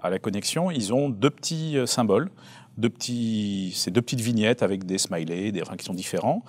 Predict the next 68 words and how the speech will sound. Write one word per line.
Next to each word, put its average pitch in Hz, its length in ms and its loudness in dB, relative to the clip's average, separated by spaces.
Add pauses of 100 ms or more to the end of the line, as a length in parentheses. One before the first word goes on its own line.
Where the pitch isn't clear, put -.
(360)
Et 95 120 -2
on 95 240 0
a 95 380 2
un 127 100 6
des 131 120 6
deux 147 200 4
qui 160 100 0
est - 80 2
associé 131 540 2 (160)
à 113 100 8
la 117 80 8
zone 117 220 4
d'ombre. 101 240 0
Et 92 40 0
en 95 40 -2
fait, - 160 0
la 104 80 6
zone 104 160 4
d'ombre, 139 200 6
elle 113 60 4
est 113 40 2
dans 110 140 2
un 107 60 4
repli, 139 300 4
donc 127 140 -2
ils - 40 -2
ne 110 60 2
le 107 40 4
voient 117 140 8
pas 151 120 0
quand 117 180 -2
ils 101 80 0
y 107 60 0
sont. 151 200 -4 (340)
Il - 60 -6
faut - 80 2
qu'ils 120 160 4
repartent - 300 4
en 113 80 0
arrière 117 260 2
comme 98 120 -2
ça 131 120 4
pour 113 160 -2
voir 113 220 2
de, 95 280 -2
de 98 120 -4
quel 107 160 -4
côté 104 260 -6
est 101 40 -2
l'ombre. - 220 -12 (300)
Et - 60 -8
donc, 117 160 -2
ils - 20 0
sont - 140 2
face - 200 6
au 143 40 4
symbole 131 380 4
comme 131 120 0
ça. 180 380 0 (560)
Et, 107 240 6
euh, 95 120 4
mais 104 100 2
je 104 40 2
le 117 80 4
montrerai 127 300 4
ça 98 120 -2
ce - 120 -6
soir. - 240 -10